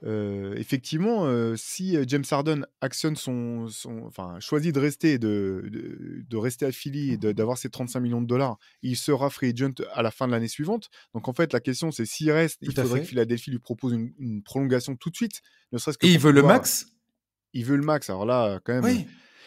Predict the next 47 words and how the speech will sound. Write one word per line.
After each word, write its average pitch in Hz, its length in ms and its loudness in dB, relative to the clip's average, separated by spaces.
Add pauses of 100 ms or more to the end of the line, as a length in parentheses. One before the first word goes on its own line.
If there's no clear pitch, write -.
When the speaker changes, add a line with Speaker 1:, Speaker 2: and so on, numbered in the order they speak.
(300)
Speaker 1:
euh, 156 140 -10
je 139 100 -6
pense 160 160 0
pas 185 120 4
que 185 100 -2
le 160 60 4
marché, 160 460 4
euh, 131 100 6
lui 131 120 2
permettra 135 480 2
d'avoir 135 340 4
le 135 80 2
max. 135 300 -2
Donc, 110 240 -8
euh, 101 400 0
c'est, 110 240 -2
c'est - 140 -4
la 113 100 2
seule 156 220 0
chance 175 260 -2
pour, 127 260 0
euh, 117 300 2 (100)
finalement, 143 440 2
euh, 120 80 2
ce - 80 -10
qu'aurait 143 180 2
été 151 200 0
pire, 185 220 0
ça - 120 -4
aurait 127 80 2
été 139 120 -2
de 131 120 2
perdre 151 340 -2
comme 143 140 2
ça 160 220 2
avec 117 280 0
un, 107 340 -2 (240)
perdre, 165 280 2 (240)
perdre 147 240 0
le 135 80 0
match 139 200 -2
sept 151 160 0
comme 139 160 2
ça 160 140 0
avec 123 240 0
un 120 80 2
James 123 140 0